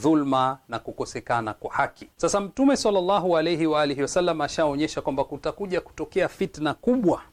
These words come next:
Miongoni mwa fitna hizo ni kwamba hii dunia tunayoishi patakuwa na dhulma kubwa, patakuwa na uonevu mkubwa, patakuwa na jeuri kubwa itakayofanyika.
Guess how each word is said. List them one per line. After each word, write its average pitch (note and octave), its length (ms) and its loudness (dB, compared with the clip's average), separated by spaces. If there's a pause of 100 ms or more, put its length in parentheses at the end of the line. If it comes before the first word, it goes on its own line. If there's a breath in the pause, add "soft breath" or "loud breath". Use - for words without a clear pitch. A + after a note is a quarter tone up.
Miongoni F#3 720 2
mwa G3+ 160 -2
fitna D#3+ 380 -4
hizo D#3+ 380 -2
ni D3 80 -6
kwamba D3 420 0
hii A3 320 4
dunia F#3 440 0
tunayoishi C#3+ 720 -4 (120)
patakuwa F#3 580 0
na E3 180 -2
dhulma D3 440 0
kubwa, C3+ 540 -2 (200)
patakuwa F#3 640 0
na E3+ 100 0
uonevu D3+ 640 2
mkubwa, C#3 680 0
patakuwa F3+ 560 0
na D#3+ 140 -4
jeuri E3+ 460 2
kubwa G#3+ 640 0
itakayofanyika. C#3+ 1000 -2